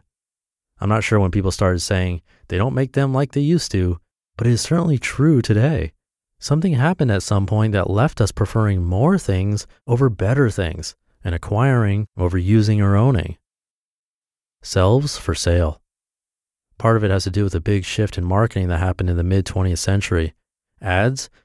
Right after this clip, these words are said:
used to be straightforward appeals to material needs. The product does this, it costs this much, and you can buy it at these stores. Products were marketed as solutions to acute material problems,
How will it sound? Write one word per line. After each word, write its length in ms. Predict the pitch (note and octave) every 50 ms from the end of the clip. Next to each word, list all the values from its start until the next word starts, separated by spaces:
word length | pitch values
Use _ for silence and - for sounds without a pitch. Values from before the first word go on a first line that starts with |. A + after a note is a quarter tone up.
| _ _
used 200 | A2+ A2+ A2+ -
to 60 | D3
be 100 | C#3+ B2+
straightforward 640 | - - - C3 B2+ C3 - - A#2 A#2 A#2+ A#2+ A2+
appeals 460 | A2 - - G#2 G#2 G#2 G2+ G2+ -
to 60 | -
material 420 | F2+ E2+ E2 - F#2+ F2+ F2+ F2 E2+
needs. 400 | E2 E2+ D#2+ D2+ D2 D2 - - _ _ _ _ _ -
The 80 | F2+
product 340 | E2+ - F2+ F2 F#2 F2 -
does 200 | F2 D#2 D2+ E2+
this, 380 | F2+ A#2+ C3+ C#3+ C3 - - - _ _ _ _ -
it 140 | - -
costs 260 | - F#2 E2+ E2 - -
this 260 | - F2 E2 - -
much, 400 | G#2 A#2 A#2+ A#2+ A#2 - - - - _ _ _
and 80 | A#2 G#2
you 40 | E2
can 120 | F2 E2
buy 220 | D#2+ E2+ F2+ G2
it 60 | G#2 G#2
at 140 | F2 E2
these 220 | - F#2+ F#2 F#2 E2+
stores. 500 | - - F2 D#2+ D#2+ D#2 D#2 - - - _ _ _ _ _ _ _ _ _
Products 320 | - - B2 C3 C3 -
were 80 | - B2+
marketed 380 | A#2 A2+ A#2+ A2+ - A#2+ G#2+ G2
as 100 | F2+ -
solutions 720 | - F#2+ F2 F2+ A2+ D3+ F#3 E3+ - A#2+ G#2+ G2+ G2+ - - _ _ _ _
to 120 | - - G#2+
acute 520 | F#2+ - - - D#3 E3 D#3 - - -
material 440 | G#2 G#2 - - C3 C3 B2+ B2 A#2+
problems, 580 | - A#2 A2 A2 G#2+ G#2 F2+ D#2+ D#2 F2+ -